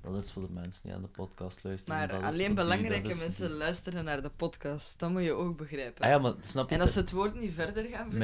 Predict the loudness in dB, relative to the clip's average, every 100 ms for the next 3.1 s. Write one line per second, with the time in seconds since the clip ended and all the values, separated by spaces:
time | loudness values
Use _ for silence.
0 | 2 0 -2 -4 -4 -4 -4 -6 -8 -10
1 | -10 -14 -12 -12 -10 -10 -12 -14 -12 -12
2 | -10 -12 -14 -14 -14 -16 -16 -2 2 2